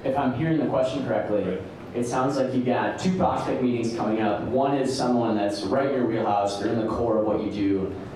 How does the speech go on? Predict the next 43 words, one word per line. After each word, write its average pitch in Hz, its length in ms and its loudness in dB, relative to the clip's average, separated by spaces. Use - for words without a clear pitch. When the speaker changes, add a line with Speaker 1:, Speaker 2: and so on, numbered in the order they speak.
Speaker 1:
and 110 100 0
the 120 80 2
other 127 160 4
one 110 360 2
is 98 380 0
just - 220 0
a - 20 -2
bit - 140 2
of - 80 0
a - 80 0
stretch. - 420 0
It - 100 -2
may 110 180 0
or 113 40 -2
may 110 120 0
not 101 260 0
be 92 80 0
a 90 60 -2
fit. 98 320 0
I 147 160 2
would 180 160 2
say, 139 460 0
for, 147 200 0
for 156 140 0
me, 156 200 0
it 156 60 -2
kind 143 140 -2
of 120 60 0
always 120 220 0
starts 110 380 -2
with - 240 -2
qualification, 120 840 0
right? 131 260 2
So 104 500 0
whatever 135 280 2
qualification 120 600 0
framework 117 320 2
you 123 100 2
use, 123 340 2
I'm 123 180 0
a 131 40 0
big 120 240 0
bant 107 400 0